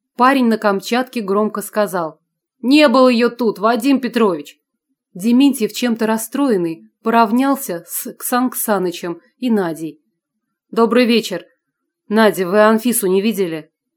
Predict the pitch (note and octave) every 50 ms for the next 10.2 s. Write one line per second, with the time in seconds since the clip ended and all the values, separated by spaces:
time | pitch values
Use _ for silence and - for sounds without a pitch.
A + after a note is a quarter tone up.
0 | _ _ _ _ G#3 G#3+ A3 F3 G#3+ A#3 G3 G3+ B3 A#3+ - - - - F#3+ G3
1 | F#3+ F#3+ G3 G3 F3 G3 G3+ G3+ - - G#3+ G3+ G3 F#3+ G3 G3 - - _ _
2 | _ _ _ _ _ _ _ _ _ _ _ _ _ _ _ _ _ _ A3 A3
3 | A3 A#3 A#3+ A#3 A#3 G#3+ G3 F#3+ F3+ G3 F#3+ G3 G#3 G3+ G3 F#3+ F#3 F#3 - _
4 | _ _ _ - A#3 A#3 F#3+ G3 F3 G3+ A3+ B3 B3+ A#3+ A#3+ A#3+ A#3+ A#3+ A3 A#3
5 | A#3 A3+ A#3 A3+ A3+ A3+ A3+ A3 A3 A3 G#3+ G#3 - - - G3+ G3+ - _ _
6 | _ _ _ _ _ _ - G#3 F#3+ D#3 F3 F3+ G3+ G3+ G3 G3+ G3 - - D#3
7 | - _ _ _ _ _ _ _ _ _ _ _ _ _ _ _ - F#3+ F3+ A3
8 | B3 B3 B3+ B3 A#3+ B3 A#3+ - B3 A3+ - - F#3+ E3 D3+ D3 _ _ _ _
9 | _ _ _ _ _ _ _ - - - B3 A#3 A#3 A3 - - C4+ C4+ C4 A#3
10 | G3 G3 -